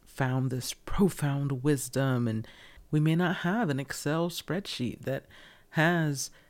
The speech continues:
a list of every aha moment that we've had in our lives. Now, if you happen to have a spreadsheet of every aha moment that you've had in your life,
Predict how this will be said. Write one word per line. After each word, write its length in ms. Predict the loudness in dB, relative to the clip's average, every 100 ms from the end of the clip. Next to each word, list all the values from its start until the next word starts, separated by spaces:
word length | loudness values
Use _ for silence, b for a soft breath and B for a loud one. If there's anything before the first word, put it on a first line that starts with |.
| b
a 60 | -4
list 440 | -2 0 -2 -2
of 140 | -4 -6 -6
every 320 | -4 -2 -2 -4
aha 460 | -2 -2 0 0 2
moment 600 | 2 2 2 0 -4 -12
that 120 | -10 -8
we've 160 | -8
had 340 | -4 -4 -2 -4
in 60 | -4
our 140 | -4
lives. 460 | -4 -4 -6 -10 -10
Now, 280 | -8 -8 -10 b b b
if 120 | -6
you 120 | -2 0
happen 260 | 0 0
to 60 | 0
have 320 | 0 0 -4 -6
a 40 |
spreadsheet 640 | -8 -4 -4 -4 -4 -4 -2
of 120 | -4 -2
every 260 | -2 0 -2 -2
aha 340 | 0 2 2
moment 320 | 2 0 0
that 100 | -2
you've 120 | -4
had 240 | -2 -2 -4
in 100 | -6
your 120 | -6
life, 340 | -4 -4 -4